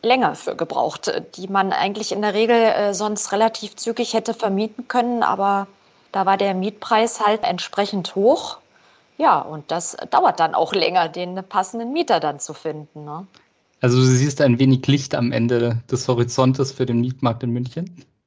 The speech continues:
Speaker 1: Das
Speaker 2: <laughs>
Speaker 1: glaube ich schon. <laughs> Würde mich auch natürlich freuen für die Mieter, absolut.
Speaker 2: Tatsächlich, ja. Also ich erinnere mich selber sehr stark daran, wenn man selber wirklich so auf der Suche ist nach einer
Speaker 1: Ja.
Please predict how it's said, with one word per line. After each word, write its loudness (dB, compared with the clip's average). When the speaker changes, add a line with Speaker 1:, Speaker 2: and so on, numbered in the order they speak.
Speaker 1:
Das 2
Speaker 2:
<laughs> -12
Speaker 1:
glaube 0
ich -6
schon. 2
<laughs> -2
Würde 0
mich 0
auch 0
natürlich -4
freuen -2
für -6
die -10
Mieter, -4
absolut. -6
Speaker 2:
Tatsächlich, -12
ja. -4
Also 2
ich -6
erinnere 4
mich 2
selber 2
sehr -2
stark -6
daran, -4
wenn -10
man -6
selber -4
wirklich -6
so -8
auf -10
der -2
Suche -2
ist -6
nach -4
einer -4
Speaker 1:
Ja. 0